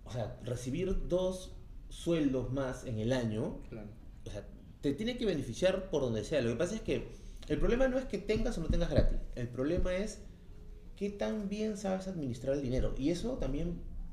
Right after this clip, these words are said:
Speaker 1: vamos a hablar en el podcast,
Speaker 2: De
Speaker 1: ¿no?
Speaker 2: todas maneras, claro.
Speaker 1: O sea, no necesitamos ser millonarios o tener mucho dinero
Speaker 2: No, no.
Speaker 1: para administrar bien. Es como el tiempo. A veces me dicen,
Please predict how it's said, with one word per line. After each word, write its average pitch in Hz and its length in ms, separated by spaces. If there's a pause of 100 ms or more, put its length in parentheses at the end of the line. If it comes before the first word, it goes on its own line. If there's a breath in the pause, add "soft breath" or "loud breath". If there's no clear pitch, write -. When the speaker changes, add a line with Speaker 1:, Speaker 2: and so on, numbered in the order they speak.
(320)
Speaker 1:
vamos 185 260
a 165 40
hablar 139 160
en 143 100
el 113 80
podcast, - 520
Speaker 2:
De 135 80
Speaker 1:
¿no? 107 60
Speaker 2:
todas 170 160
maneras, 117 340
claro. 113 160
Speaker 1:
O - 40
sea, 135 380
no 151 180
necesitamos 170 520
ser 165 340
millonarios 127 600
o 123 40
tener 117 220
mucho 196 680
dinero 131 540
Speaker 2:
No, 139 80
no. 117 280
Speaker 1:
para 113 180
administrar 110 400
bien. 117 140
Es - 60
como 320 160
el 226 60
tiempo. - 320 (160)
A - 80
veces 160 160
me 160 80
dicen, 160 320